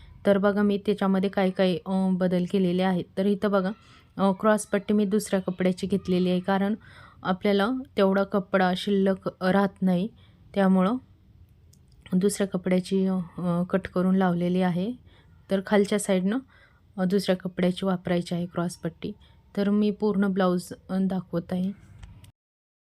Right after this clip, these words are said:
तर पाहू शकतात बघा, फिटिंग पण किती व्यवस्थित आलेली आहे. अ, बा-, मुंडा पण खालीवर झालेला नाही, पायपिंग पण व्यवस्थित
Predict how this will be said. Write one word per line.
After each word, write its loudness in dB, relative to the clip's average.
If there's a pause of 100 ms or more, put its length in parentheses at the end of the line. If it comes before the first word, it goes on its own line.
(720)
तर 2
पाहू 6
शकतात -4
बघा, -2
फिटिंग -4
पण 0
किती -4
व्यवस्थित -2
आलेली 2
आहे. -2
अ, 0
बा-, 4
मुंडा 4
पण -2
खालीवर 0
झालेला -2
नाही, -4
पायपिंग -2
पण -6
व्यवस्थित -6